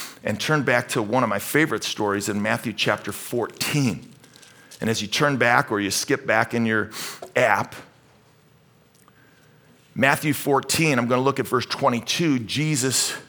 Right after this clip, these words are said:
he tells the, uh, disciples to get in a boat, and maybe you know the story, and, and then he leaves them. And in the middle of the night,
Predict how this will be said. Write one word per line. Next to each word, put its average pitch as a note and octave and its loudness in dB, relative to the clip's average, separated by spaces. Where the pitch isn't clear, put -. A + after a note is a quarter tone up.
he B2+ 0
tells D#3+ 2
the, C3+ 4
uh, C3 2
disciples C3+ 2
to B2+ -6
get D3 2
in - -2
a G#2+ -2
boat, C3+ 2
and B2 4
maybe D3 4
you C#3+ 4
know C#3+ 4
the B2 0
story, D3+ 4
and, A#2+ 0
and B2 4
then C#3+ 4
he C3 0
leaves D#3+ 2
them. G2+ 0
And C#3+ 6
in D3+ 4
the C#3 2
middle F3 4
of D3+ -2
the C#3 4
night, D#3+ 4